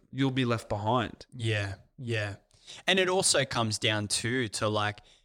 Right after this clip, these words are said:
Speaker 2: the intention. Like, one, one really interesting transition that I've made is understanding the di-, uh, uh,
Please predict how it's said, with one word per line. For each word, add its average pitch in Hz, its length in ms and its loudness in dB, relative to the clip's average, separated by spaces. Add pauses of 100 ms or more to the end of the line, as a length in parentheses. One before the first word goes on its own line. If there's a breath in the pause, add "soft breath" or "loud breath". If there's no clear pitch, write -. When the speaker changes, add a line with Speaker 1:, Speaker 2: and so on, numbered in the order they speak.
Speaker 2:
the 117 220 2
intention. 110 640 0
Like, 101 220 -2
one, 110 400 -2
one 113 340 0
really 110 380 -2
interesting 107 640 -2 (420 soft breath)
transition 110 680 0
that 107 120 -2
I've 113 360 -2
made 107 400 -2
is 110 420 -4 (1040 soft breath)
understanding 113 800 0
the 107 100 -6
di-, 110 280 -4
uh, 127 200 -2
uh, 113 120 -6